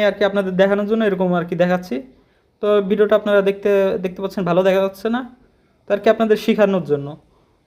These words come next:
তো এরপরে আপনারা সর্বপ্রথমে একটা অপশন পেয়ে যাবেন, এই যে এখানে একটা অপশন পেয়ে যাচ্ছেন। তো এই অপশনটার উপরে আপনারা যদি ক্লিক করে দেন, এটা কিন্তু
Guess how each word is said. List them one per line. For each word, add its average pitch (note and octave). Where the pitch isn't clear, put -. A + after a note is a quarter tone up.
তো -
এরপরে A#3
আপনারা A3
সর্বপ্রথমে G#3+
একটা G#3+
অপশন G3
পেয়ে G#3
যাবেন, G3
এই F#3
যে F#3+
এখানে G#3+
একটা -
অপশন G3+
পেয়ে G#3
যাচ্ছেন। A3
তো -
এই G3+
অপশনটার A3
উপরে G#3+
আপনারা G#3
যদি G3+
ক্লিক G#3
করে G#3+
দেন, A3
এটা G3
কিন্তু G3+